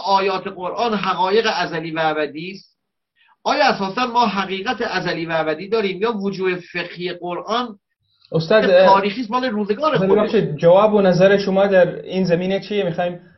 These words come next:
Speaker 2: بدونیم ما کو-،
Speaker 1: ببینید،
Speaker 2: و چ-، و چطور
Speaker 1: اه،
Speaker 2: قرآن را، پولی می‌شه با اون امر قدسی، اون تجربهٔ معنویه.
Speaker 1: اه... ببینید، اه، آقای هادی، من برای اینکه به این سوال‌ها جواب بدم، خب تو کتاب‌هام خیلی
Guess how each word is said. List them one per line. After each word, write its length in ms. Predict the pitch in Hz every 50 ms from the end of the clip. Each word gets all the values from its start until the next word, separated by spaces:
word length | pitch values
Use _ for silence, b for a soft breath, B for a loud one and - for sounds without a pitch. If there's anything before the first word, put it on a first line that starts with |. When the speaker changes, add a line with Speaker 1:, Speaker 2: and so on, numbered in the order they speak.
| b b b
Speaker 2:
بدونیم 540 | 147 151 147 160 190 170 190 190 196 202 202
ما 140 | 190 190 180
کو-، 160 | 185 - -
Speaker 1:
ببینید، 380 | 302 285 262 262 262 254 220
Speaker 2:
و 40 | 196
چ-، 40 | 202
و 300 | - 208 208 202 196 196
چطور 180 | 190 208 220 226
Speaker 1:
اه، 120 | 214 -
Speaker 2:
قرآن 480 | - 196 190 - 175 196 202 214 214 180
را، 400 | 175 170 - 165 156 - - - -
پولی 280 | - 220 226 214 208 190
می‌شه 340 | 170 165 160 - 170 160 151
با 360 | 151 151 156 156 156 - - - -
اون 260 | 127 175 170 160 160
امر 260 | 165 165 165 156 151
قدسی، 380 | 151 - 151 139 - - 156 147
اون 260 | 147 139 160 160 156
تجربهٔ 640 | 156 151 139 139 147 143 135 147 147 151 147 139 -
معنویه. 640 | 139 143 127 123 127 135 127 131 127 120 117 120 - _ 175
Speaker 1:
اه... 320 | 185 196 196 202 196 190 196 196 - _ _ _ _ _ _ _ _ _ _ _ _ _ _ _ -
ببینید، 560 | 285 294 277 269 262 240 233 233 226 220 -
اه، 300 | 208 214 214 208 208 208
آقای 340 | - - 226 247 254 254 240
هادی، 320 | 214 208 214 208 - 208 214
من 240 | 220 247 277 269
برای 160 | 247 247 233 226
اینکه 200 | 214 - 208 208
به 100 | 196 208
این 120 | 208 202
سوال‌ها 460 | 190 - - 202 202 202 196 185 202
جواب 420 | 196 202 202 196 202 208 202 202 220
بدم، 200 | 220 240 233 214
خب 120 | 240 -
تو 80 | 226 208
کتاب‌هام 560 | - 220 208 208 202 202 165 202 247 247 226
خیلی 580 | - - 214 277 285 277 262 220 185 156 -